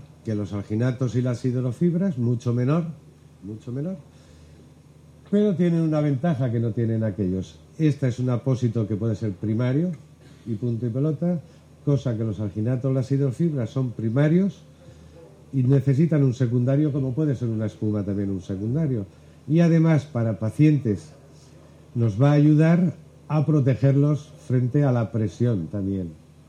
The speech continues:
para evitar úlceras por presión. Antes estaban hablando de los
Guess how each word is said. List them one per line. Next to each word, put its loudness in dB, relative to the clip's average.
para 2
evitar 0
úlceras 2
por -2
presión. -4
Antes 0
estaban 0
hablando 2
de 0
los -2